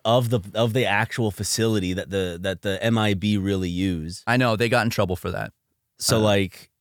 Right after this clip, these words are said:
Speaker 2: I believe the director has since disappeared, but, um,
Speaker 1: But none of the aliens they used in those movies were even real or classified, like, to be, like, existent.
Speaker 2: Yeah.
Speaker 1: Like,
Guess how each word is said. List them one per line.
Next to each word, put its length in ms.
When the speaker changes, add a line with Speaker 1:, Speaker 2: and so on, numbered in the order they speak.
Speaker 2:
I 60
believe 200
the 60
director 460
has 220
since 300
disappeared, 600
but, 240
um, 480
Speaker 1:
But 100
none 160
of 100
the 180
aliens 380
they 80
used 220
in 60
those 160
movies 340
were 80
even 480
real 300
or 80
classified, 840
like, 280
to 100
be, 320
like, 200
existent. 640
Speaker 2:
Yeah. 280
Speaker 1:
Like, 80